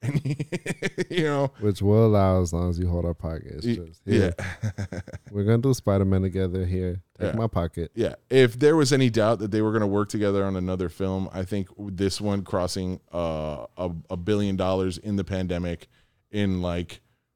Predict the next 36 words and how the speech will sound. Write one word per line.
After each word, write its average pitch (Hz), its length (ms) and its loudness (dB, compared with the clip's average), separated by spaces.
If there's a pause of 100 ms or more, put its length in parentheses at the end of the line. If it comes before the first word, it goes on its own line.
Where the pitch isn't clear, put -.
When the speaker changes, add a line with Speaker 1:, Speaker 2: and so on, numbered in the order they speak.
(140)
Speaker 1:
two 120 160 2
weeks 98 560 -2 (480)
is, 92 800 0 (360)
is, 98 420 -2 (200)
they're 101 160 0
definitely 98 320 0
gonna 87 140 -2
make 85 160 -4
another 80 260 -4
one 78 100 -4
Speaker 2:
Well, 117 80 8
I 127 40 10
mean, 131 160 10
Speaker 1:
together. - 40 2
Speaker 2:
so 123 220 10
Matrix 127 460 4
Resurrections 107 720 4
is 82 160 -8
definitely 92 420 0
set 92 300 -2
up 90 220 -2 (180)
for 85 140 -2
a 78 40 -2
follow-up. 82 520 -2 (560)
Speaker 1:
It 120 100 2
is, 107 400 2 (500)
but 131 380 4 (160)
there's 120 480 2
no 127 560 4
guarantee 113 600 0
that 110 160 -2
they 107 100 -4
were 107 80 -2
gonna 95 180 -4
get 92 380 -4
that. 73 220 -10